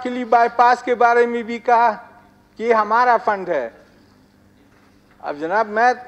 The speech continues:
وزیر اعلیٰ صاحب تو لیگل جو ان کی پوزیشن ہے سر آنکھوں پہ، لیکن ان کی پارٹی کا جنرل سیکریٹری یہ کیسے کہہ سکتا ہے کہ جی یہ میرے فنڈ سے ہوا ہے؟ ان کو کیا حق حاصل ہے؟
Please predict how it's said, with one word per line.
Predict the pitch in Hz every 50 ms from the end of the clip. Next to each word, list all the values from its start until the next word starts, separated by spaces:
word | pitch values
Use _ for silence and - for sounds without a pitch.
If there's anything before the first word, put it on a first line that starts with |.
| - - -
وزیر | 190 196 180 190 214 214 220
اعلیٰ | 226 226 240 254 233 247
صاحب | 254 254 247 - -
تو | - 269 247 - - _ -
لیگل | 165 180 220 254 - 294 294 277 262 233 190
جو | 196 180 220 240 208
ان | 226 220
کی | 214 - 233
پوزیشن | 196 202 233 226 220 226 208 254 254 247 247
ہے | 247 233 240 - - _ - -
سر | - 220 254
آنکھوں | 269 254 233 - - 208 175 160
پہ، | - 151 123 113 - _ _ _ _ _ _ _ _ _ _ _ _ _ _ _ _ _ _ _ _ _ _ _ _ _ _ _ _ _ _ _ _ _ _ _ _ _ _ _ -
لیکن | 294 180 180 - 254 247
ان | 254 262 262
کی | 254 285 277
پارٹی | - 285 247 247 240 262 294
کا | 277 - 254
جنرل | 226 190 254 262 285 311 311 -
سیکریٹری | - 285 269 214 - 277
یہ | 269 269 269 262
کیسے | - 262 254 240 - 262 262
کہہ | 226 254 247 233 208
سکتا | 247 226 190 - 240
ہے | 233 233 214 - - - - - _ _ _
کہ | - 208
جی | 196 170 220 240 247 240 - _ _ _ _ _ -
یہ | 175 208 240
میرے | 240 220 233 254 277 285 262 -
فنڈ | 247 233 220 - -
سے | 214
ہوا | 196 180 165 160 160 147
ہے؟ | 127 113 - - _ - - - - _ _ _ _ _ _ _ _ _ _ _
ان | - 233 285 294
کو | - - 277
کیا | 262 277 - 294 302 311 277 247
حق | 262 262 - 233
حاصل | 214 208 196 - 214 190 180
ہے؟ | 160 139